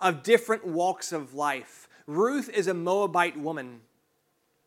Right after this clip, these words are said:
It was an interracial marriage already. I mean, for, for her, for Naomi's sons to marry interracially, that was already a little bit of a taboo thing to do. The, all, throughout the Old Testament, Moab is the enemy of Israel.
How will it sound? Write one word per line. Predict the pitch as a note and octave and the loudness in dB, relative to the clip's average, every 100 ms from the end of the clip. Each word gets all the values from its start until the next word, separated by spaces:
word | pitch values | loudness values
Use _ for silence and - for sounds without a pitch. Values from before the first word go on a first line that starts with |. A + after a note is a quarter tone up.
| _ _ - - _ _ - | _ _ -20 -20 _ _ -4
It | C4 | 0
was | A#3 | 4
an | A3+ | 4
interracial | A3+ C#4 G#3+ G#3 A#3 G3 E3+ | 4 6 8 6 4 0 0
marriage | F#3+ A3 F#3 D#3+ - | 2 4 4 0 0
already. | F3 D#3+ F3 A3 C#3+ C3+ | 2 2 2 2 0 -4
I | D#3 | -8
mean, | F3+ F3 | -6 -4
for, | G3+ G3+ G3 F3+ | 2 2 2 0
for | G3 F#3 | 0 0
her, | D3+ F#3+ F#3 - | 2 0 0 -4
for | - F3+ E3 | -2 0 0
Naomi's | F3+ G3+ A#3 B3 G#3 | -2 -2 0 -2 -4
sons | - G#3 A3 A#3+ - | 0 0 0 -4 -6
to | F3+ | -4
marry | F3+ G3+ G3 | 0 0 0
interracially, | F#3+ E3+ F#3 A3 - A#3+ | 0 0 0 -2 -2 -2
that | G#3+ A#3+ A#3+ | 2 2 2
was | G3 | 4
already | G3+ G#3 G#3+ A#3 G#3+ | 6 6 4 0 0
a | F3+ | 0
little | E3+ A3+ B3+ | 4 4 4
bit | A3 G#3 | 4 2
of | F3+ | 0
a | |
taboo | - G3+ G3+ F#3+ F#3+ | -2 -2 0 0 -2
thing | F#3+ G3+ G3 | -4 -8 -4
to | F3 | -6
do. | D3+ A3+ F3+ - - - - | -4 -2 -2 -4 -16 -20 -2
The, | E3 G#3+ | 2 4
all, | A3 A3 | 4 2
throughout | - G#3+ A#3 B3 | 2 6 6 4
the | A#3+ | 0
Old | G#3+ G#3+ | 0 0
Testament, | G#3+ C4+ - F#3 E3 | 2 0 0 -6 -4
Moab | E3+ A#3+ D4 G#3 F#3+ F#3+ | 2 6 6 4 0 -2
is | A#3+ F#3+ | -6 -6
the | E3+ D3+ A3 | -8 -8 -4
enemy | D4+ F#3+ A2+ - - | -2 -2 -6 -14 -6
of | D3+ D#3+ | -6 -4
Israel. | E3 B2+ C3+ A#2 A2+ | -6 -4 -8 -8 -12